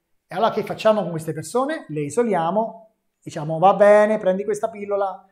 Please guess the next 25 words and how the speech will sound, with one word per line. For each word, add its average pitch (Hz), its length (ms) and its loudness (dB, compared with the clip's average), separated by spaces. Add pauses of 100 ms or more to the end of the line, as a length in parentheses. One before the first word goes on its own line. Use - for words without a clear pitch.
per 156 160 -8
dire, 156 180 -2
no? 190 400 -4
"Stati 175 300 -8
buono". 190 600 2 (2500)
Non 170 140 -10
mi 190 80 -2
stuferò 220 300 0
mai 233 220 2
di 202 60 -2
parlare 170 220 2
di 165 60 -4
Marco 160 200 -6
P 160 180 -8
T, 151 240 -4
perché 147 280 -10
per 170 160 -6
me 202 100 0
è 208 40 4
una 175 140 -2
passione 165 440 0
ormai, 139 400 -12 (200)
è 156 120 -10
troppo 226 260 4
divertente. 147 680 -6